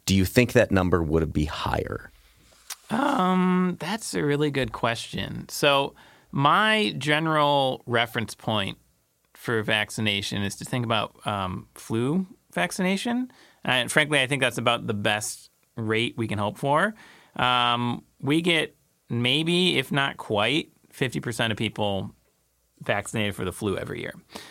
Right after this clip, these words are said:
Speaker 2: Um, and the, you know, there are differences between the flu and covid. I wanna
Speaker 1: Sure.
Speaker 2: be very clear. I'm not,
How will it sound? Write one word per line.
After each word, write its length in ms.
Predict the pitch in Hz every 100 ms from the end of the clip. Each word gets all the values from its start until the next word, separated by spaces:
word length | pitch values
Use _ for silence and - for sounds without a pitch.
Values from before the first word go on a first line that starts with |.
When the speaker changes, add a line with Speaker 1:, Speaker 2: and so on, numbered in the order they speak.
| - -
Speaker 2:
Um, 340 | - 113 110
and 220 | 147 165 170
the, 140 | 185
you 60 | 185
know, 120 | 117
there 100 | 131
are 40 |
differences 640 | 156 131 - 120 101 107 -
between 280 | 139 131 110
the 80 | 123
flu 280 | - 127 120
and 80 |
covid. 280 | 120 107 -
I 60 | 98
wanna 140 | 110
Speaker 1:
Sure. 160 | 123 98
Speaker 2:
be 80 | 127
very 120 | 135
clear. 300 | - 127 113
I'm 100 | 113
not, 240 | 117 113